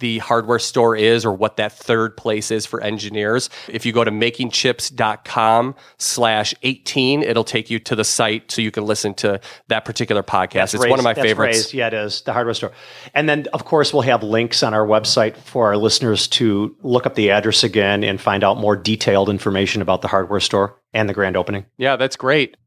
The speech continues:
Speaker 1: So, Jim, I'm a tooling guy. I'm not necessarily a metals guy. I mean, obviously, I understand how, you know, when you apply a tool, how it relates to the different types of metals.
Speaker 2: Yeah,
Speaker 1: But
Speaker 2: I, I get it.
Speaker 1: you,
Speaker 2: Yeah.
Speaker 1: you were talking about jig plate the other day. Just tell me about jig plate.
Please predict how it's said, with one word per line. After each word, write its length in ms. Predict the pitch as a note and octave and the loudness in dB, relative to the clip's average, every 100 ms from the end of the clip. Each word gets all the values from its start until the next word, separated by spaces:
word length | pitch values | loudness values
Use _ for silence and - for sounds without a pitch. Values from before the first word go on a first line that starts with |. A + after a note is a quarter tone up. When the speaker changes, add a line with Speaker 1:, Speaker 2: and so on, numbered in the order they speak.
| _ - | _ -4
Speaker 1:
So, 200 | - F3+ | 0 2
Jim, 320 | - F3 C3 | 2 2 2
I'm 180 | C#3 G3+ | 0 0
a 60 | A3 | 0
tooling 440 | - D#3+ D3 A2+ | 0 2 2 2
guy. 240 | A#2 A2+ A2+ | 2 2 2
I'm 120 | B2 | 0
not 140 | C3 | 0
necessarily 360 | C3 - C3+ A#2 | -2 0 0 2
a 60 | |
metals 360 | A2 A2+ A2 G2+ | 0 0 0 -2
guy. 300 | A2 G2+ G#2 | 0 0 2
I 100 | G#2+ | 0
mean, 160 | B2 G#2+ | 0 0
obviously, 440 | A#2 A2+ - A2+ | 0 0 -2 0
I 100 | G#2+ | 0
understand 540 | A2+ A2+ - A2+ A2 | 0 -2 -2 0 0
how, 580 | G#2+ A2 G#2+ G#2 G2+ - - | 0 2 4 4 0 -6 -6
you 160 | A2 | -2
know, 320 | G#2 G2 G2 G2+ | 0 0 -4 -6
when 160 | A2 | -4
you 80 | G#2+ | -2
apply 380 | G#2 - A2 G#2 | -2 0 2 2
a 80 | G2+ | 0
tool, 400 | - B2+ A2 G2 | -4 0 0 0
how 240 | G2+ G2 | 0 -2
it 60 | F#2 | -4
relates 440 | G2 G2+ G#2 - - | -4 -2 -2 -4 -6
to 60 | |
the 120 | G2 | -6
different 260 | G2 G#2+ G2 | -6 -6 -4
types 240 | A2 G#2+ | -4 -4
of 60 | G#2 | -4
metals. 420 | A2 A2+ G2+ G2 | 0 0 0 0
Speaker 2:
Yeah, 80 | A2 | 0
Speaker 1:
But 400 | A#2 A2+ G#2 A#2 | 0 0 -2 0
Speaker 2:
I, 80 | A#2 | -2
I 40 | |
get 200 | C3 C3+ | 0 -4
it. 160 | G2+ - | -6 -6
Speaker 1:
you, 120 | B2 | -4
Speaker 2:
Yeah. 80 | C#3+ | -2
Speaker 1:
you 140 | C#3+ G3+ | 2 2
were 100 | G3 | 4
talking 320 | G3 F3+ E3 | 0 0 -2
about 580 | B2+ C#3 C3 B2 - - | 2 4 4 2 -2 -6
jig 280 | - C3+ B2+ | -2 -2 -2
plate 300 | - G2+ - | -6 -6 -4
the 100 | G#2+ | -6
other 160 | G2+ | -4
day. 200 | G2 G2+ | -6 -6
Just 260 | G2+ - - | -6 -10 -6
tell 140 | - | -2
me 80 | E3 | 0
about 200 | D3 B2 | 0 0
jig 240 | A2+ A2 - | -2 -6 -6
plate. 360 | F#2+ E2 - | -12 -12 -18